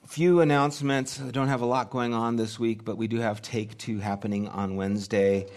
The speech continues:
Um, last night, or last Wednesday, we had a great time, uh, kind of with a panel.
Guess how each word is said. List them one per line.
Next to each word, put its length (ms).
Um, 320
last 320
night, 180
or 160
last 300
Wednesday, 320
we 100
had 120
a 40
great 380
time, 500
uh, 80
kind 260
of 80
with 160
a 60
panel. 640